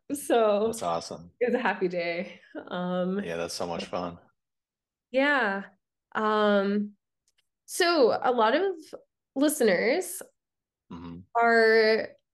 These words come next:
Speaker 1: somewhat new to herbalism, I believe,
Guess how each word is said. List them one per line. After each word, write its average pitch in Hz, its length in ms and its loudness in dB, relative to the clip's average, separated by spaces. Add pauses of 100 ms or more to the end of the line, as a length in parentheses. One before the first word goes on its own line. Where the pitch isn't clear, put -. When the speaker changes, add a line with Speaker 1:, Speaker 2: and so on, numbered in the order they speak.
(120)
Speaker 1:
somewhat 494 320 4
new 285 200 4
to 277 280 2
herbalism, 202 720 4
I 214 60 2
believe, 196 560 2